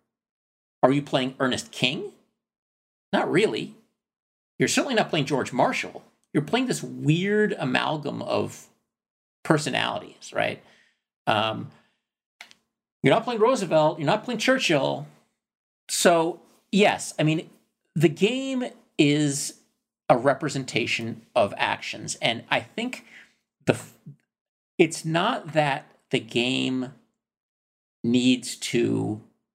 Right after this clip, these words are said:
convince you that these things are realistic or, you know, plausible. What you just described is the, you know, the, the effect of the British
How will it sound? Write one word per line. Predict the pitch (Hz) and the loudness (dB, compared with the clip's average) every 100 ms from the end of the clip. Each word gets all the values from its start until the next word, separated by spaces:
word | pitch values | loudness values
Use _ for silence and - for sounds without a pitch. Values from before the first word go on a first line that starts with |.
| _ _ _ _ _ _ _ - | _ _ _ _ _ _ _ -2
convince | - 131 110 131 151 - | 2 2 4 2 2 -4
you | 117 110 104 143 - _ _ _ _ _ _ - | -2 -2 -2 -4 -12 _ _ _ _ _ _ -2
that | 117 104 95 - _ _ _ _ _ _ _ _ - | 2 2 -2 -8 _ _ _ _ _ _ _ _ 0
these | 120 113 110 | 2 2 0
things | 123 107 104 - - - | -2 -2 -6 -8 -4 0
are | 107 | 0
realistic | 101 113 117 113 101 92 - | 0 -2 -2 -4 -4 -8 -8
or, | - 110 101 104 - | -4 -2 -2 -4 -8
you | |
know, | 107 101 - | -6 -6 -10
plausible. | - 139 123 117 107 - - - - | 0 2 4 0 -6 -10 -10 -12 -12
What | - 120 | -4 -2
you | 143 | 0
just | 107 104 | 0 -2
described | - - 113 101 98 | -4 -2 0 0 -2
is | 107 | -10
the, | - | -8
you | 104 | -6
know, | 92 | -6
the, | 90 - - - - | -6 -10 -14 -20 -6
the | - | -4
effect | 113 - 214 - | 0 2 2 -2
of | |
the | 110 | -12
British | - 107 104 104 - - | -2 2 2 2 -2 -6